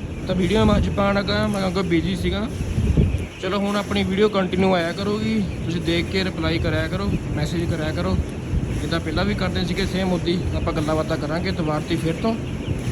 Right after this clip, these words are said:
ਚਲੋ ਗੱਲ ਕਰੀਏ ਹੁਣ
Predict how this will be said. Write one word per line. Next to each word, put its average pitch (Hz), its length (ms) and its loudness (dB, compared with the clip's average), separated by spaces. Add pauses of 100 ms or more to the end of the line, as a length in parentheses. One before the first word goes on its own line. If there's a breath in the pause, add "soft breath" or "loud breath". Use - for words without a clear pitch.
(1300)
ਚਲੋ 185 140 2
ਗੱਲ 185 200 -2
ਕਰੀਏ 214 320 -4
ਹੁਣ 214 220 -2